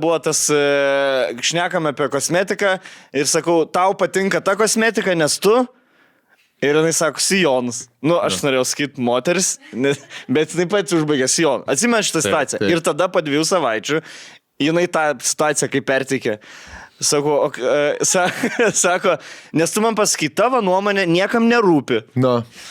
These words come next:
Speaker 2: tai žodžiu, jo prašau tik vieno dalyko, išvežti šunį, nes man rauna stogą tie plaukai. Gal savanaudiška, bet ar dėl mylimo žmogaus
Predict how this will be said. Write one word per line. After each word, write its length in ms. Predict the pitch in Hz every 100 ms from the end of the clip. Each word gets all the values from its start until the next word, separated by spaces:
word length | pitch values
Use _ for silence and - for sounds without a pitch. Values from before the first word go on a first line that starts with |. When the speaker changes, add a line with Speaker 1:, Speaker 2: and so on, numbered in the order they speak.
| -
Speaker 2:
tai 160 | 131 131
žodžiu, 400 | 123 135 95 -
jo 220 | 107 147 175
prašau 440 | 175 151 170 170
tik 160 | 160 139
vieno 320 | 143 165 160
dalyko, 460 | 147 151 143 - 110
išvežti 560 | - 117 143 151 -
šunį, 440 | 139 - 143 104 -
nes 260 | 104 104
man 220 | 127 151 139
rauna 320 | 131 143 127
stogą 400 | - 127 127 120
tie 100 | 117
plaukai. 480 | 117 113 101 107 80
Gal 220 | 101 127
savanaudiška, 800 | - 156 151 117 117 107 104 95 95
bet 180 | 107
ar 140 | 120 113
dėl 180 | 120 117
mylimo 440 | 120 151 143 123
žmogaus 420 | 101 113 110 143